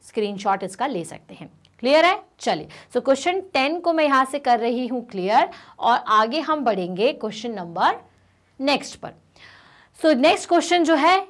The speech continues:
ये होगा हमारा लॉन्ग आंसर टाइप क्वेश्चन। अभी तक हमने क्या पढ़ा, शॉर्ट, वेरी शॉर्ट, और अब किसकी बारी आ जाती है, लॉन्ग आंसर की।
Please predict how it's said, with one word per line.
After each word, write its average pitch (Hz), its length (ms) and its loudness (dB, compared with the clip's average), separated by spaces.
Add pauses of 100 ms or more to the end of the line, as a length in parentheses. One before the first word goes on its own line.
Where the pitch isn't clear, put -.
ये 240 180 0
होगा 254 320 4
हमारा 233 500 0
लॉन्ग 262 460 4
आंसर 208 300 -4
टाइप 208 300 -2
क्वेश्चन। 208 360 -2 (260)
अभी 226 200 0
तक 302 140 2
हमने 302 220 2
क्या 302 200 4
पढ़ा, 285 320 2
शॉर्ट, 262 480 6
वेरी 220 280 2
शॉर्ट, 277 340 4
और 226 80 2
अब 214 200 2
किसकी - 260 -6
बारी 247 220 6
आ 254 100 6
जाती 233 300 0
है, 285 160 2 (220)
लॉन्ग 220 280 4
आंसर 160 260 -12
की। 160 140 -14